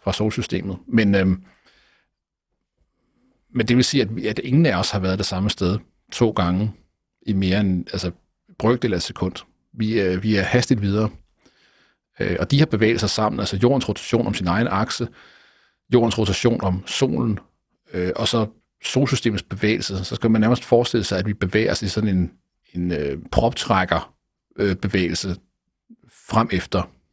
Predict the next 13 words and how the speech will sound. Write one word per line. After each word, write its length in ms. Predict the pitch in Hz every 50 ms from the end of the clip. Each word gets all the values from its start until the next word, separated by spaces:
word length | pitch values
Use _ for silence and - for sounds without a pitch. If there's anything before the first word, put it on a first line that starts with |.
| _ _ _ _ _
hvad 240 | - 90 98 92 90
frem 400 | - - - - - 104 110 107 -
efter 280 | 104 101 - - 104
så 260 | 90 - - 104 101 98 - - - - - _ _ _ _ _ _ _ _ _ -
end 140 | 117 107 - -
er 240 | 117 117 131 120 - -
i 160 | - 107 87 - - - - - -
den 120 | - 98 92
store 320 | - - 113 117 120 104
referenceramme, 640 | 90 - 101 78 85 107 - 117 95 80 85 90 98
fordi 360 | - - 107 101 98 104 - - - - _ _ _ _ _ _ _ _ _ _ _ _ -
vores 180 | - 120 110 -
galakse 480 | - 117 110 113 123 - - - 123